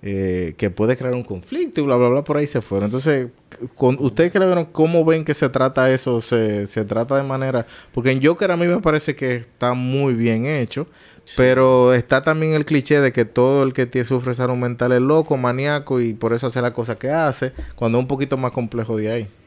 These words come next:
Speaker 2: Sí, yo creo que esta no, esta no entra tanto en lo, en el tema. No, definitivamente no.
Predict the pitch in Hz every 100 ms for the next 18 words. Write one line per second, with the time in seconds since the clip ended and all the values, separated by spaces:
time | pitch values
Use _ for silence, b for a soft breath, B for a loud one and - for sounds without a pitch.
0 | _ - - 107 113 120 143 143 143 131
1 | 135 131 127 120 - 139 135 135 131 117
2 | 120 127 113 104 98 98 92 87 101 101
3 | 95 - 98 90 80 - _ - 101 92
4 | 90 - 92 92 104 107 101 95 90